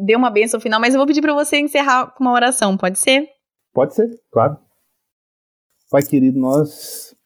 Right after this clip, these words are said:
Speaker 2: nós nos aproximamos do Senhor, porque o Senhor é bondoso, o Senhor tem revelado a sua bondade, o Senhor tem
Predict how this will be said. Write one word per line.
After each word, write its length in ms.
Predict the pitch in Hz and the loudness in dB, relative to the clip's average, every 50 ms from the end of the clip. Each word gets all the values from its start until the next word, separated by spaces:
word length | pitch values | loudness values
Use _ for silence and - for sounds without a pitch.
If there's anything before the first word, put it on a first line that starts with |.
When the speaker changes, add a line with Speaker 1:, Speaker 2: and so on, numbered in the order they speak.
| _ _ - | _ _ 0
Speaker 2:
nós 440 | 131 127 127 123 113 117 - - | 2 4 4 2 0 -2 -6 -4
nos 160 | 143 143 127 147 | -2 0 0 0
aproximamos 720 | 139 - - 143 143 - 139 123 117 117 117 120 117 101 | 0 0 -2 -4 -2 0 0 2 2 2 2 2 0 0
do 100 | 104 117 107 | -2 -6 -6
Senhor, 540 | - - 113 107 101 101 101 107 113 117 - _ _ _ _ _ _ _ _ _ _ _ _ _ _ _ _ | -2 0 0 2 2 2 2 2 0 -2 -6 _ _ _ _ _ _ _ _ _ _ _ _ _ _ _ _
porque 180 | _ 120 117 117 | _ 2 2 4
o 40 | 104 | 2
Senhor 220 | - - 107 107 107 | 2 0 0 2 2
é 40 | 104 | 2
bondoso, 640 | 104 104 101 95 87 95 98 101 101 98 90 87 87 _ _ _ _ _ _ _ _ _ _ _ _ _ _ _ _ _ _ | 2 0 0 0 0 0 0 0 0 0 -2 -6 -10 _ _ _ _ _ _ _ _ _ _ _ _ _ _ _ _ _ _
o 40 | 101 | -4
Senhor 180 | - - 110 | 0 0 2
tem 120 | 110 113 107 | 2 2 0
revelado 440 | 107 101 107 101 104 101 101 101 98 | 2 2 2 4 4 4 2 2 -4
a 20 | |
sua 180 | - - 104 98 | -4 -2 -2 0
bondade, 640 | 98 98 95 95 98 107 117 120 123 120 117 113 107 | 0 -2 -4 -4 -2 0 2 2 2 0 -2 -4 -10
o 80 | 98 | -12
Senhor 260 | 101 - - 101 101 98 | -12 -6 -2 -2 -2 0
tem 460 | - - 104 101 98 95 92 90 | 0 0 2 2 2 2 0 -2